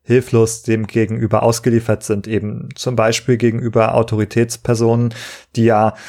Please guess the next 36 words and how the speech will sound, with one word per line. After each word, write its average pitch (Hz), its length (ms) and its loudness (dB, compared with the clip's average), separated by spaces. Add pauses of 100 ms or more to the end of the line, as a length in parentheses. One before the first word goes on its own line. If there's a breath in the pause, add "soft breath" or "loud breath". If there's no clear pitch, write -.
(180 loud breath)
wenn 107 120 0
man 101 180 -2
Kind 131 320 0
ist 120 280 -2
und 107 160 -12
Jugendliche 113 880 -4 (340 loud breath)
ist, 117 440 -2
noch 107 340 -4
eine 110 180 -6
sehr 110 260 2
starke 107 580 0
Macht 113 440 -4
haben 123 440 0 (440 loud breath)
oder 107 140 0
vielleicht 110 360 2
sogar 110 220 0
eine 101 220 0
Art - 160 -2
Allmacht, 123 560 0
gegen 110 160 0
die 110 100 0
man 107 160 -2
sich 101 180 -10
gar 107 160 0
nicht 110 200 -4
wehren 113 220 0
kann, 117 320 0 (520 loud breath)
dann 107 540 0
kann 113 200 -2
man 117 120 2
sowas 110 340 2
entwickeln, 113 540 0
sozusagen 104 540 -2
ein 104 120 0
Gefühl 117 440 2
davon, 107 540 0